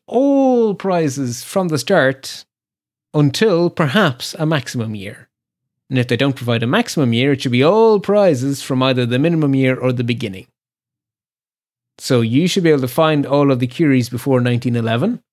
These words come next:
or all of the Curies between nineteen oh one and nineteen twelve, or, right? So basically, a minimum and or a maximum year, both optional, but you always have to give it a search string.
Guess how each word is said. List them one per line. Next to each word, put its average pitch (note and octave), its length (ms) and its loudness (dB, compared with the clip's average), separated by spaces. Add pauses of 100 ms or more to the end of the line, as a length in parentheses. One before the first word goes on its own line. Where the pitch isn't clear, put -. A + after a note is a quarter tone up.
(500)
or C3+ 160 -2
all C3+ 220 2
of B2 80 0
the B2 80 -2
Curies B2+ 440 2
between A#2+ 540 0
nineteen B2 380 0
oh A#2+ 100 2
one B2 320 2
and A#2 100 -2
nineteen A#2+ 640 -4
twelve, A#3 840 0 (560)
or, D#3 220 0
right? E3+ 340 -2
So E3+ 160 -2
basically, D#3+ 560 0 (720)
a C#3+ 80 0
minimum G3+ 420 2
and E3 220 0
or D#3+ 140 4
a D3 60 4
maximum C#3+ 440 0
year, G#2+ 360 -2 (580)
both D3 180 2
optional, A#2 480 -6 (360)
but A#2+ 120 -4
you C3 80 2
always C3+ 160 2
have B2 120 0
to B2 60 -2
give A#2+ 180 0
it A#2 40 -4
a A2 40 -4
search - 260 -10
string. - 280 -16